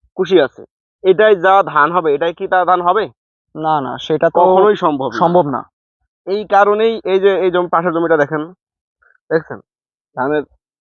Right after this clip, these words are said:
Speaker 1: এখনো কিছু ধান লাগছে, কিছু ধান ভালো ইয়ে হয় নাই, কুশি হয় নাই।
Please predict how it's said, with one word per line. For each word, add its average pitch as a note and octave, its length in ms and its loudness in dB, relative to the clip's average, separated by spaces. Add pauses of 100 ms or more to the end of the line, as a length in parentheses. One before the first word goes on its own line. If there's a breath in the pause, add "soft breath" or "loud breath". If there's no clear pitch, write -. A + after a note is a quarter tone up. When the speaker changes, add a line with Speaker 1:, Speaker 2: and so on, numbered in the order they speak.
(140)
Speaker 1:
এখনো E3+ 280 0 (120)
কিছু F#3+ 220 -8
ধান F3+ 100 2 (100)
লাগছে, D3 380 -4
কিছু D#3+ 180 -8
ধান D#3+ 180 -4
ভালো D3+ 140 -4 (120)
ইয়ে C#3+ 140 -6
হয় C#3+ 140 -6
নাই, D3 140 -6
কুশি D3 180 -10
হয় C#3 140 -6
নাই। C3+ 80 -8